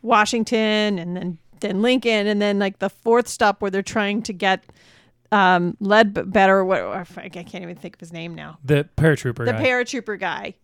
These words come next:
Speaker 1: who reminded me a lot of the, the guy, um, the, the crazy Nazi guy from, uh, The Producers. The
Speaker 2: Yeah.
Speaker 1: original Producers,
Speaker 2: Yeah.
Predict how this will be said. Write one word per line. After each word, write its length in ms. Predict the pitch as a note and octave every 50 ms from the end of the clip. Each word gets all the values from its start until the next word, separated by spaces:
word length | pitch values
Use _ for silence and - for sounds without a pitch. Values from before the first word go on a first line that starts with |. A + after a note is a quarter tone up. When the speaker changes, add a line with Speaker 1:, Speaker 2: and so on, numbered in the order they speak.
| _ - -
Speaker 1:
who 380 | B3 A3+ G#3 G3 G3 G3+ F#3 F3+
reminded 380 | G3 G#3 G#3 G#3 G#3+ A#3+ A#3+ A#3
me 80 | G#3+
a 80 | G3 F#3+
lot 240 | F#3 F3+ F#3 F3+ F3
of 220 | F3 E3+ F3 E3+
the, 320 | F3+ E3+ E3 E3 - F3 - _ _ _ _ _ _ _ _ _ _ _ _ _ _ _ _ _ _ _ _ _ _ _ _ _ _ _ _ _
the 140 | F3 G3+ F#3+
guy, 520 | F3 - F3+ E3+ E3+ E3 D#3+ E3 E3+ F#3+ _ _
um, 440 | - F#3+ F3 D#3+ E3 E3 D#3+ D#3+ D#3+ _ _
the, 120 | - F3 E3 - _ _ _ _
the 60 | F3
crazy 320 | - - - G3 F#3 F#3+ F#3
Nazi 360 | E3+ E3 E3 E3+ - F#3+ E3+
guy 220 | F3+ F#3 D3 E3
from, 420 | E3 _ - D3+ D#3 D#3 D#3 D#3 D#3+
uh, 160 | D#3 D#3+ E3 _ _
The 80 | F#3+
Producers. 760 | F3 _ F3 E3+ E3 D#3 D#3+ - - - A2+ - - - - _ _ _ _ _ _ _ _ _ _ _ _ _ _ _ _ _ _ _ _ _ _
The 80 | D#3
Speaker 2:
Yeah. 120 | C#3+ C3+ C3
Speaker 1:
original 380 | G#3 G3+ F#3 G3 F3+ - -
Producers, 420 | - - F3 - G2 - - - -
Speaker 2:
Yeah. 160 | C#3+ A#2 G#2+